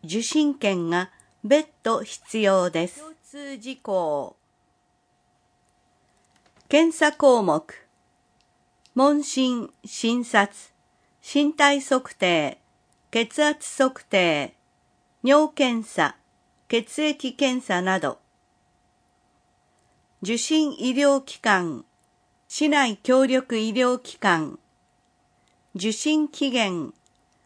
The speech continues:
令和七年二月二十八日金曜。同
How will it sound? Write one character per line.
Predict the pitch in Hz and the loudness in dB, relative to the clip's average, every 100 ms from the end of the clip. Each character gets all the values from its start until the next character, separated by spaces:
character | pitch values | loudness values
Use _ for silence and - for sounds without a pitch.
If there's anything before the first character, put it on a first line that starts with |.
| _ _ - | _ _ 2
令 | 277 311 | 4 4
和 | 294 247 220 | 4 2 0
七 | - - - 277 | -4 -8 0 2
年 | 226 180 147 - | 2 0 -4 -6
二 | 196 226 | -4 0
月 | 269 302 - | 2 2 0
二 | 262 294 | 0 0
十 | 269 226 196 | 0 -2 -2
八 | 202 208 208 226 | 0 -2 -2 -6
日 | 220 - - | -6 -8 -10
金 | 269 269 254 | 0 2 2
曜。 | 240 180 143 131 _ _ _ _ _ _ _ _ _ _ _ _ _ _ _ - | 0 0 -2 -6 _ _ _ _ _ _ _ _ _ _ _ _ _ _ _ -4
同 | 233 | 2